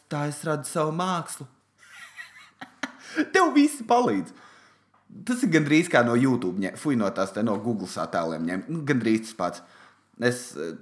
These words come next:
tā kā nē, paliec pie tā, ko dari, vai ne? Visi cool, es saprotu, ta-, tas laiks pagājis. Viņai arī tagad ir kaut kāda jauna lesbiešu frizūra. Nav nekas pret lesbietēm, bet viņi vienkārši, es nezinu, kāpēc viņai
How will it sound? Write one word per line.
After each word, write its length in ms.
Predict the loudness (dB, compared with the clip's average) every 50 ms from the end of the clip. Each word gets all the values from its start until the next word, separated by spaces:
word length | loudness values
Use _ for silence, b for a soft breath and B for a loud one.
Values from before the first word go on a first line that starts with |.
| -16 _ -4
tā 100 | -4 -2
kā 160 | 0 0 0
nē, 360 | 0 0 0 -2 -4 -6 -8 -4
paliec 260 | -2 0 0 0 0 -2
pie 100 | -2 4
tā, 160 | 6 6 6 6
ko 100 | 4 0 -2
dari, 280 | 2 2 2 4 2
vai 100 | 2 0
ne? 140 | -2 -2 0 0
Visi 260 | 0 -2 -2 -4 -8 -4
cool, 240 | -2 -2 0 0 0
es 80 | -2
saprotu, 460 | -2 -2 -2 -2 -2 -2 -4 -4 -4 -8
ta-, 140 | -10 -8 -6 -6
tas 100 | -4 -2
laiks 300 | 0 2 2 2 0 -2 0
pagājis. 460 | 2 2 2 4 4 2 2 0 -4 B B B B B B B B
Viņai 280 | 2 2 4 4 2
arī 140 | 2 2 0
tagad 260 | 0 -2 -2 -2 -4
ir 100 | -6 -6
kaut 180 | -4 -4 -4 -2
kāda 200 | -2 -2 0 0
jauna 240 | 0 0 0 0 0
lesbiešu 400 | -2 -2 -2 -4 -4 -4 -4 -4
frizūra. 480 | -2 0 0 0 0 0 -2 -2 -6 -12 -20 _ _ _ -2 0
Nav 160 | 2 2 2
nekas 160 | 0 -2 -4
pret 160 | -8 -8 -2 0
lesbietēm, 540 | 2 2 2 2 0 -2 0 -2 -4 -4 -4
bet 120 | -4 -4 -2
viņi 160 | -2 -2 -2
vienkārši, 500 | -2 -2 -2 -4 -4 -4 -6 -10 -12 -10
es 140 | -8 -8 -6
nezinu, 200 | -6 -6 -6 -6
kāpēc 260 | -8 -8 -8 -8 -8 -8 -8
viņai 160 | -6 -6 -6